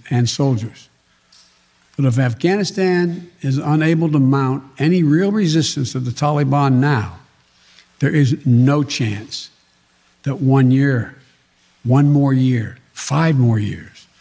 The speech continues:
or twenty more years of U S military boots in the ground would have made any difference. And here's what I believe to my core. It is wrong to order American troops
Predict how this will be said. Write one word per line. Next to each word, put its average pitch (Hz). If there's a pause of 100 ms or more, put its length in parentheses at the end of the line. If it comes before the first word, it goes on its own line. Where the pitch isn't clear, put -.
(140)
or 120
twenty 160
more 120
years 104 (680)
of 131
U 139
S 127
military 131
boots 127
in 127
the 120
ground 120
would 113
have 107
made 120
any 131
difference. 117 (1900)
And 120
here's 143
what 160
I 143
believe 131 (680)
to -
my 120
core. - (1400)
It 143
is 120
wrong 160
to 165
order 147
American 131
troops -